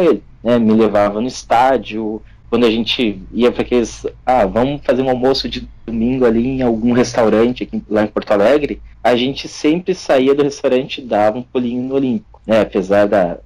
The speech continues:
da idade já mais avançada, né? Já existia a Grêmio Mania naquela época, pessoal.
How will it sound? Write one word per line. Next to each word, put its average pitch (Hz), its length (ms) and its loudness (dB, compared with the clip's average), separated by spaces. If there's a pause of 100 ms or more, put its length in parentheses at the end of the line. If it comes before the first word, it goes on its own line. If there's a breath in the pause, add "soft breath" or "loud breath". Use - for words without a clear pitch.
(120)
da 113 160 2
idade 107 440 2
já 104 180 0
mais 107 240 -2
avançada, 104 680 -2
né? 101 120 0
Já 101 120 0
existia 101 340 -2
a 120 40 2
Grêmio 107 220 0
Mania 98 320 -4
naquela 95 320 -2
época, 98 320 -2
pessoal. - 400 -16